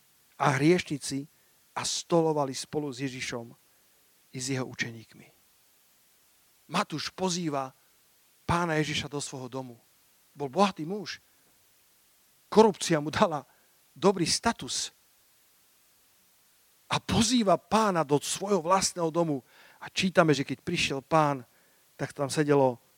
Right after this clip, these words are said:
množstvo publikánov a hriešnikov, množstvo ďalších mýtnikov a stolovali spolu s Ježišom. Priatelia, sparkisti, nebojte sa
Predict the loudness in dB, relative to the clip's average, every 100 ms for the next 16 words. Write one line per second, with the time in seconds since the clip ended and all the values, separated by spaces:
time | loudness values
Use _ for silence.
0 | _ _ _ _ 4 6 6 0 -6 -10
1 | -10 -4 -4 2 0 2 -2 -2 -4 -4
2 | -6 -10 -6 0 4 6 4 -4 -6 -2
3 | -2 -2 -4 -4 -6 -6 -4 -6 -6 0
4 | 0 0 -8 -4 -4 -4 -8 _ _ -10
5 | -10 -4 0 0 -2 -6 -10 -12 -12 -12
6 | -12 -10 -8 -10 -12 -20 _ _ _ _
7 | _ _ _ _ _ _ _ _ _ _
8 | _ _ _ _ 2 4 4 4 2 0
9 | -6 _ -8 2 4 4 -4 -4 -8 -10
10 | _ _ _ _ _ _ _ _ _ -2
11 | 4 6 10 8 6 0 -2 -4 -8